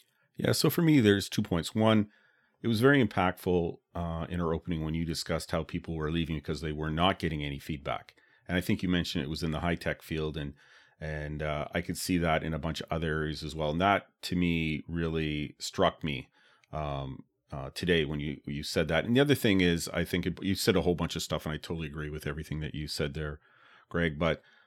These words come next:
the thing that's, you know, really important to me is know myself as the person giving the feedback and knowing myself as the person receiving the feedback and how I react to it,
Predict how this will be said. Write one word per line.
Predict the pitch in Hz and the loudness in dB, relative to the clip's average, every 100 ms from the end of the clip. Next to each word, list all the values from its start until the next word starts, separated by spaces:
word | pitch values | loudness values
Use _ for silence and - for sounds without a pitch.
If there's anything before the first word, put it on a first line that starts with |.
| _ | _
the | 87 | 2
thing | 120 107 | 6 6
that's, | 92 - - - _ _ _ _ | 4 2 -6 -8 _ _ _ _
you | 90 | 2
know, | 87 85 | 2 2
really | 95 107 | 4 6
important | 98 - 90 85 | 6 4 0 0
to | - | 0
me | 85 | 0
is | 80 - | -2 -4
know | 92 101 | 2 4
myself | 113 90 87 - 87 120 - - - | 6 4 2 4 4 4 0 -18 -10
as | 87 82 | -8 -6
the | 73 | -6
person | - 87 82 | -4 -4 -2
giving | 80 82 101 | 0 2 2
the | |
feedback | 98 110 101 107 170 - _ _ _ _ _ _ _ - | 2 0 0 0 -2 -8 _ _ _ _ _ _ _ -4
and | 92 92 | 2 4
knowing | 95 95 95 | 6 6 6
myself | 90 87 - 87 82 - - | 4 2 2 2 2 0 -6
as | 85 | -6
the | 80 | -8
person | - 85 - 85 80 - _ _ | -6 -6 -4 -4 -6 -8 _ _
receiving | 80 - - 90 80 78 76 _ | -8 -6 0 0 2 -2 -6 _
the | 85 | -12
feedback | - 82 73 76 76 - | -6 -4 -2 -2 -2 -6
and | 76 | -8
how | - 87 85 | 0 2 4
I | |
react | 82 78 76 76 76 - | 2 0 -2 -4 -6 -8
to | 80 | -6
it, | 78 | -6